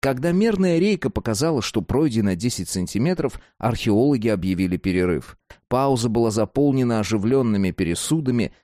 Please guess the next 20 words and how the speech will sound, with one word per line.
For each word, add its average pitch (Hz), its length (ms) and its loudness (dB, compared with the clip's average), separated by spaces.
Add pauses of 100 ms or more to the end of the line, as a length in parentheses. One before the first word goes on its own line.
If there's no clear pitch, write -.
Наконец, 165 600 0 (100)
последовало 131 640 0
разрешение 147 640 0
продолжать 98 580 -2
работу, 101 560 0 (280)
но 120 160 0
только 117 400 2
этапами 127 720 0
по 113 140 0
десять 107 380 -2
сантиметров, 107 760 0 (240)
ни 131 160 0
больше, 127 460 0
ни 127 140 2
меньше, 127 500 0
вплоть 117 380 0
до 101 120 -2
коренной 107 540 2
породы 107 460 0
острова. 95 600 0